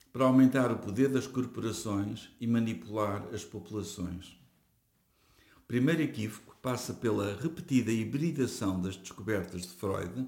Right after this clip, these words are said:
com os binarismos filosóficos referentes a uma do-, dogmática natureza humana, suposta a dividir o mundo entre racional e irracional,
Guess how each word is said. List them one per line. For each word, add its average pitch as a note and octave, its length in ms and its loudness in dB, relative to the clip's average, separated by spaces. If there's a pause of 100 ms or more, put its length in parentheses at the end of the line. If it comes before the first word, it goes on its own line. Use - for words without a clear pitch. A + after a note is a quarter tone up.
(680)
com D3 120 -2
os C3 120 4
binarismos C3 720 2
filosóficos A#2 1000 -2 (320)
referentes A#2+ 840 -2
a A#2 60 -6
uma A#2+ 160 2
do-, F2+ 140 -10
dogmática C3 880 0
natureza G#2 560 -2
humana, G2 600 -2 (640)
suposta D#3 520 -2
a - 20 0
dividir C3 460 4
o A#2+ 60 2
mundo A#2 280 2
entre G2 260 -2
racional A#2 680 0
e A#2 200 4
irracional, A2+ 840 -2